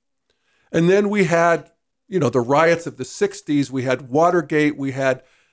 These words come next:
the problems with Iran, with Jimmy Carter, the hostages, and the,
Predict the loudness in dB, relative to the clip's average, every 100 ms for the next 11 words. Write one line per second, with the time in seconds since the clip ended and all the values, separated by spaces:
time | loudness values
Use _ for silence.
0 | _ -6 -4 0 2 2 -4 -4 -4 -2
1 | 2 4 2 0 -4 -10 _ _ -6 0
2 | 0 0 0 0 0 -2 -2 -4 -2 -2
3 | -2 -2 -8 -2 0 0 -4 -6 -4 -6